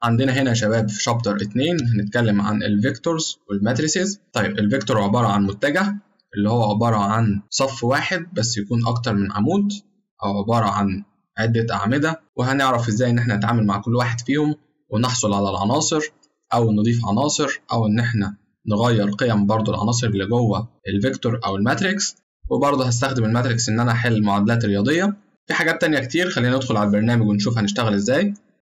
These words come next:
هنبدأ يا شباب أول حاجة هنا هنشتغل على الفيكتور. خلاص، الفيكتور عشان أكتبه بكتب كده إكس إيكوال وأفتح أقواس الفيكتور زي ما أخدنا المرة اللي فاتت في البلوت،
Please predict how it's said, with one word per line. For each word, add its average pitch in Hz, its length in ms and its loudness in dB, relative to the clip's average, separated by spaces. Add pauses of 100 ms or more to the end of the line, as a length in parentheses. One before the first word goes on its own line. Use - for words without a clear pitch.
(120)
هنبدأ 156 280 0
يا 123 60 2
شباب 135 280 2
أول 127 220 2
حاجة 127 300 0
هنا 143 140 0
هنشتغل 123 400 0
على 120 200 0
الفيكتور. 117 500 -2 (300)
خلاص، 165 300 -2 (200)
الفيكتور 139 400 0
عشان 117 240 0
أكتبه 135 500 -2 (120)
بكتب 107 340 -2
كده 117 260 -2
إكس 120 280 -4
إيكوال 147 440 -4 (120)
وأفتح 131 240 -6
أقواس 120 300 -2
الفيكتور 123 360 -2
زي 110 180 0
ما 101 100 0
أخدنا 113 300 0
المرة 104 200 0
اللي 101 120 -2
فاتت 117 240 -2
في - 100 -12
البلوت، 117 560 -2